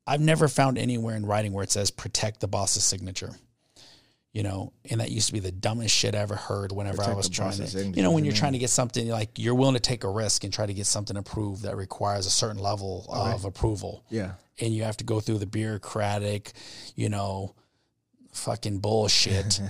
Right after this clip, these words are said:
Speaker 2: <laughs>
Speaker 1: right? You know?
Speaker 2: Yeah.
Speaker 1: Um, and you got someone telling you, "Oh, well, you know, we really gotta protect the boss's signature, which means we gotta make sure he's not endorsing and signing anything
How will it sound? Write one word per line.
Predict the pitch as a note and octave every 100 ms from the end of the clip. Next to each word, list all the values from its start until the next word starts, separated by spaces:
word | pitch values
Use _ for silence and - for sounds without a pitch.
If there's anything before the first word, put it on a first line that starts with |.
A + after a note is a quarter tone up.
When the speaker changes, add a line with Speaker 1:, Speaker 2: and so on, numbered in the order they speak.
| -
Speaker 2:
<laughs> | F#2
Speaker 1:
right? | G2 G2 G#2 - - G#2+
You | G2
know? | G2 G2
Speaker 2:
Yeah. | A2 F2+ F#2
Speaker 1:
Um, | - G2+ F#2+ F#2 F#2+ F#2+ - _ _ _ _ _ _ -
and | G#2+ G#2 G2+ G2 F#2+ -
you | G#2+
got | A2+ G#2+
someone | - G#2+
telling | - G#2+ G2+
you, | G#2 A2 G2+ F#2 - -
"Oh, | C#3 C#3+ C#3
well, | C3+
you | C3+ B2
know, | A#2+
we | A2
really | A#2 C3+
gotta | C3+ B2+
protect | - - A2
the | A2+
boss's | A2 G#2+ - G#2+
signature, | A2 G#2+ G2 G2
which | G2 -
means | G#2 G2+ G2 F2+ - - - -
we | B2
gotta | C#3
make | C#3+ C#3
sure | - B2+
he's | G#2+ - B2+ A2+
not | A2 A2 -
endorsing | G#2+ G2+ G#2+ G#2+ A#2+ G#2+
and | F#2+
signing | - G#2 G#2 G2+ F#2+
anything | F#2 F#2 - G#2 F#2+ F#2